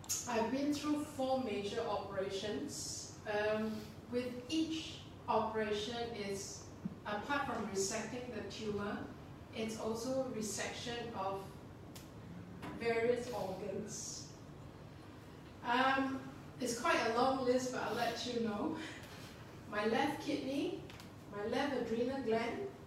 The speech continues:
my spleen, half my pancreas, my appendix, and a large amount of my large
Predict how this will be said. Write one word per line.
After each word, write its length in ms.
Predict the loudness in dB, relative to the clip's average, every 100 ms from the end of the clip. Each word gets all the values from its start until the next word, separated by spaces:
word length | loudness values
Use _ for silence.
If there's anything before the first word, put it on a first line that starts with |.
| -6
my 100 | -4
spleen, 600 | -2 -4 0 2 4 2 -2 -6 -10 -14 -14 -14 -14 -14 -14 -14 -14 -14 -14 -14 -14 -14 -14 -14 -14 -14 -14 -12 -12 -14 -14 -14 -14 0
half 260 | 4 4 4
my 140 | 2 2 -2
pancreas, 760 | -2 -4 -2 -2 -2 -4 -8 -12 -14 -14 -14 -14 -14 -14 -12 -4
my 140 | -2
appendix, 920 | -2 -2 0 0 2 0 -2 -6 -8 -10 -12 -14 -14 -14 -14 -14 -14 -14 -14 -14 -14 -14 -14 -14 -10 -4
and 100 | -4 0
a 60 |
large 320 | 4 6 6 4 0
amount 320 | 2 2 2 0
of 160 | -2
my 120 | -2 -2
large 300 | 0 0 -2